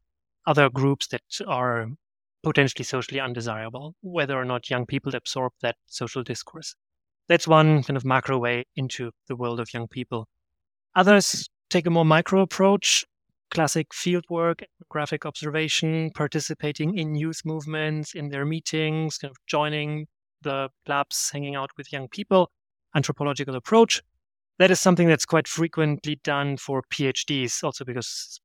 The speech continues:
simply people are usually younger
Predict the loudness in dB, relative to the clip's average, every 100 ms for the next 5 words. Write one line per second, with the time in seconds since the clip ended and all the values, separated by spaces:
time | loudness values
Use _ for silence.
0 | _ -10 -8 -8 -10 -8 -4 -4 -6 _
1 | _ _ _ _ _ -6 -4 -2 2 2
2 | 2 -2